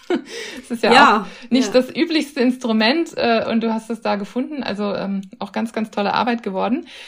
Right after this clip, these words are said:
Speaker 1: Genau, und ich krieg immer wieder Rückmeldungen von Eltern, dass, ähm, das Hörbuch rauf und runter gehört wird. Also,
Speaker 2: Uh, wie
Speaker 1: ja,
Speaker 2: cool.
Speaker 1: also ich, ähm, man kann's <laughs> manchmal nicht so nachvollziehen jetzt an unseren Verkaufszahlen, weil, also manche kaufen's ja zum Download, dann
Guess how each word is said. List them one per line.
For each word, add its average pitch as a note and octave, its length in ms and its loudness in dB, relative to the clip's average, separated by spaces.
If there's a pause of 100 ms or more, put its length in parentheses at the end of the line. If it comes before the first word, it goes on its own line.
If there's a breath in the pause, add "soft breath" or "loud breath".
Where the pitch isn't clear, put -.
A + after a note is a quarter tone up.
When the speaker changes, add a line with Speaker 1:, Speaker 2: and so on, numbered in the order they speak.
(160 loud breath)
Speaker 1:
Genau, C#4 220 6
und C4 60 2
ich A#3 100 0
krieg E4+ 180 -2
immer C#4+ 200 0
wieder B3 180 4
Rückmeldungen A#3+ 480 0
von A3+ 140 -2
Eltern, B3+ 380 -2
dass, A#3+ 360 -4
ähm, G#3+ 560 -2 (480)
das G#3 220 -6
Hörbuch A3+ 400 0
rauf G3+ 180 2
und B3+ 80 4
runter B3+ 240 0
gehört F3+ 280 -6
wird. E3 200 -8 (340)
Also, G3 280 -2 (180)
Speaker 2:
Uh, G#4 460 6
wie C#4 120 2
Speaker 1:
ja, G#3+ 200 6
Speaker 2:
cool. E3+ 80 0
Speaker 1:
also E3 180 0
ich, A3+ 260 -4
ähm, A3 520 0 (180)
man - 140 4
kann's D4 200 4
<laughs> - 0 -
manchmal C4+ 280 2
nicht C4 140 0
so C#4 60 0
nachvollziehen C#4 600 2
jetzt B3 160 0
an G#3+ 120 0
unseren A#3 280 0
Verkaufszahlen, C4 720 0
weil, A3 200 0
also G#3 160 -4
manche A#3 380 2
kaufen's A3+ 380 -2
ja G3+ 80 -4
zum F#3+ 120 -6
Download, D#4+ 380 0
dann A3+ 320 -4